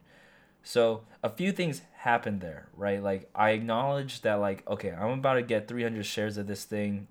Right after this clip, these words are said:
uh, and I'm in no rush to double down, or A K A I'm in no rush to buy three hundred more shares. So I made the decision to sell just one cash secured put. But the price action spooked me,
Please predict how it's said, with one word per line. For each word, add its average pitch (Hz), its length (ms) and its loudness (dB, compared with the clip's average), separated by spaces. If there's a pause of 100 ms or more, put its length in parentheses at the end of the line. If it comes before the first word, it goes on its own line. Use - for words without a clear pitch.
(140)
uh, 92 320 -6
and 101 160 -4
I'm 104 160 0
in 98 260 0
no 104 180 0
rush 101 340 0
to - 80 -18
double 92 220 -4
down, 92 420 -4 (800)
or 104 220 0
A 92 140 -4
K 92 320 -6
A 95 60 -2
I'm 98 120 -4
in 95 140 -4
no 98 160 -2
rush 95 240 -2
to 98 80 -10
buy 95 220 -4
three 98 220 -8
hundred 98 200 -6
more 92 140 -6
shares. 107 460 -8 (580)
So 123 160 4
I - 20 8
made 143 200 2
the 147 140 -2
decision 110 840 -4 (300)
to 107 500 -2
sell 117 340 4
just 107 240 -4
one 110 220 0
cash 104 240 -2
secured 92 360 -10
put. 95 300 -6 (600)
But 117 340 2
the 104 160 2
price 143 360 0
action 117 500 0
spooked 135 460 -4
me, 104 340 -4